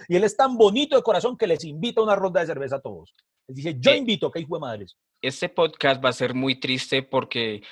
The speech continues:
Speaker 2: si le pusieron los cachos a Will Smith, ¿qué puede esperar uno, Iván? ¿Qué puede esperar uno de la vida?
Speaker 1: Pero eso es lo que
Speaker 2: Eh,
Speaker 1: es verdad.
Speaker 2: prácticamente es mejor que se acabe. Ojalá nos dé a todos covid. Eh,
Speaker 1: <laughs> Hombre,
Speaker 2: y,
Speaker 1: no hay
Speaker 2: y
Speaker 1: que
Speaker 2: se
Speaker 1: quitar
Speaker 2: acabe ya
Speaker 1: nada.
Speaker 2: esta porquería de mundo porque, mm, o sea,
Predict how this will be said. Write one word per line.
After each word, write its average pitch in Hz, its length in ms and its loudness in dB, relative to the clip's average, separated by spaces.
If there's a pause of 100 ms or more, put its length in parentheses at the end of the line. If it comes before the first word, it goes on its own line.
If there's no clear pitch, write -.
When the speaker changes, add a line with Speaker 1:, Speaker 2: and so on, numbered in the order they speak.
(200)
Speaker 2:
si - 180 -6
le 120 120 2
pusieron 139 440 4
los 170 180 0
cachos 139 460 2
a 147 100 0
Will 175 440 0
Smith, 143 420 0 (400)
¿qué 160 120 2
puede 196 180 4
esperar 160 360 4
uno, 156 200 -2
Iván? 104 240 -4
¿Qué 147 160 -4
puede 175 180 4
esperar 135 380 4
uno 143 160 0
de 156 100 4
la 147 140 6
vida? 123 300 6
Speaker 1:
Pero 165 100 6
eso 165 100 2
es - 60 0
lo 147 80 0
que - 40 -10
Speaker 2:
Eh, - 20 -10
Speaker 1:
es - 100 -8
verdad. 110 80 -6
Speaker 2:
prácticamente 147 1080 4
es 131 120 -2
mejor 156 300 0
que 165 120 2
se 156 140 0
acabe. 151 420 4
Ojalá 156 340 2
nos 135 220 0
dé 151 80 6
a 147 140 2
todos 147 320 4
covid. 165 420 2 (560)
Eh, 110 400 2 (180)
Speaker 1:
<laughs> - 520 -8 (160)
Hombre, 104 300 -4
Speaker 2:
y, 131 40 0
Speaker 1:
no 127 60 -4
hay 107 60 -6
Speaker 2:
y - 20 -6
Speaker 1:
que 139 60 -2
Speaker 2:
se 139 120 4
Speaker 1:
quitar 123 100 4
Speaker 2:
acabe 165 380 6
ya 165 80 4
Speaker 1:
nada. 165 60 6
Speaker 2:
esta 165 240 0
porquería 143 480 6
de 147 100 8
mundo 147 340 0
porque, 151 440 2
mm, 123 260 -4
o 120 60 -2
sea, 123 260 0